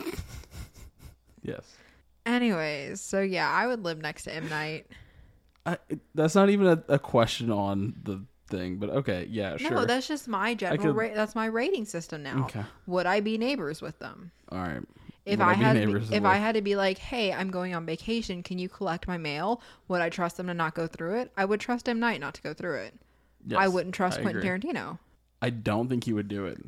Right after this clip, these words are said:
Speaker 2: Exactly. He would be like, "No, I'm gonna pay somebody." M. Night would be like,
Speaker 1: What
Speaker 2: "Yeah,
Speaker 1: are you,
Speaker 2: it's"
Speaker 1: poor?
Speaker 2: M. Night would be like, "That's the neighborly thing to do. I got you.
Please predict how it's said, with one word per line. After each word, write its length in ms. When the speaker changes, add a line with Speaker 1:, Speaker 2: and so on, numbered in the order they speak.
Speaker 2:
Exactly. 480
He 140
would 100
be 100
like, 220
"No, 480
I'm 160
gonna 140
pay 240
somebody." 540
M. 100
Night 180
would 100
be 100
like, 180
Speaker 1:
What 100
Speaker 2:
"Yeah, 60
Speaker 1:
are 80
you, 120
Speaker 2:
it's" 120
Speaker 1:
poor? 480
Speaker 2:
M. 160
Night 200
would 120
be 100
like, 160
"That's 220
the 80
neighborly 340
thing 200
to 60
do. 140
I 100
got 300
you. 160